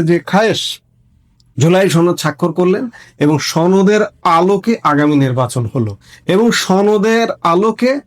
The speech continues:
এই সরকারের একটা রিপ্লেস, একটা বিপ্লবী সরকার গঠিত হলো, তাহলে সংবিধান নেই হয়ে যেত, রাষ্ট্রপতি নেই হয়ে যেত, সেনাপ্রধান অর্থাৎ সাংবিধানিক যে প্রতিষ্ঠানগুলো এগুলো সব নেই হয়ে যেত,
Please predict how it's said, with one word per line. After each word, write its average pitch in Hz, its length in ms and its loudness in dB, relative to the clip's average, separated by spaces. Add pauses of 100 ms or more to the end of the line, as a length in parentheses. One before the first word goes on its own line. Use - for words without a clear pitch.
(560)
এই 185 240 4
সরকারের 196 440 0
একটা 185 160 -2
রিপ্লেস, 170 400 0
একটা 151 160 -4
বিপ্লবী 143 460 0
সরকার 127 280 -4
গঠিত 123 340 -4
হলো, 107 260 -4 (380)
তাহলে 185 240 2 (120)
সংবিধান 165 460 2 (440)
নেই 143 160 4
হয়ে 135 220 -2
যেত, 117 200 -4 (460)
রাষ্ট্রপতি 175 600 0 (380)
নেই 170 180 2
হয়ে 143 300 -2
যেত, 123 160 -6 (420)
সেনাপ্রধান 196 560 0 (220)
অর্থাৎ 185 260 -2 (140)
সাংবিধানিক 226 840 2
যে 240 60 0
প্রতিষ্ঠানগুলো 226 720 -2
এগুলো 233 280 -2
সব 269 100 0 (120)
নেই 156 200 0
হয়ে 120 180 -2
যেত, 110 220 -6